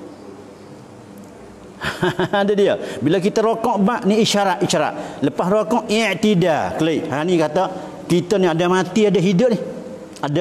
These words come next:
mati, ada hidup, klik semula. Hingga siapa sudah. Sabit tu orang hak semaya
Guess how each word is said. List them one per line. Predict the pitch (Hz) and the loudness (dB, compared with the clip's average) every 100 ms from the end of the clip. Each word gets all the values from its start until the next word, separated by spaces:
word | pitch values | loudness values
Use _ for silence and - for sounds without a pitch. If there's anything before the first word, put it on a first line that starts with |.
| 180 | 2
mati, | 185 180 226 | 2 2 4
ada | 208 190 | 4 4
hidup, | 202 208 - | 4 2 2
klik | 226 | 2
semula. | 156 185 151 - - - - - - - - - - - - - - - - - - - - - - | 4 2 2 0 -4 -4 -6 -6 -10 -12 -14 -16 -20 -20 -20 -20 -20 -20 -20 -20 -20 -20 -20 -20 -6
Hingga | 160 214 202 | 0 2 2
siapa | 220 220 214 | 2 0 0
sudah. | 233 196 - - - - - - - - - - - - - - | 2 2 0 -8 -12 -16 -20 -20 -20 -20 -20 -20 -20 -20 -20 -12
Sabit | - 196 196 233 180 | -2 0 2 0 2
tu | 185 | 2
orang | 170 165 165 | 4 4 2
hak | 165 | 2
semaya | 170 170 180 | 2 4 4